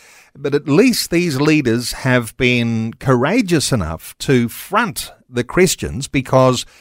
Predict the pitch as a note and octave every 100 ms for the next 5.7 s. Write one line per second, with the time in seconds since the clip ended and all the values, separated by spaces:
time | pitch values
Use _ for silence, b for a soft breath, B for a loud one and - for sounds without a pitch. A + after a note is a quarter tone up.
0 | b C#3+ C3 - A3+ - E3+ C3+ C3+ D#3
1 | - C3 B2 A#2 B2 A#2+ - A2+ B2+ B2+
2 | A2+ G#2 D3 E3+ - - A#2 - B2+ C3
3 | B2 - - B2 F#3+ E3 C#3 B2 A#2+ A#2
4 | G#2+ G2+ A2+ A2 C#3+ C3 A#2+ A2+ G#2+ G#2+
5 | - - D#3+ D3 C#2 D#2+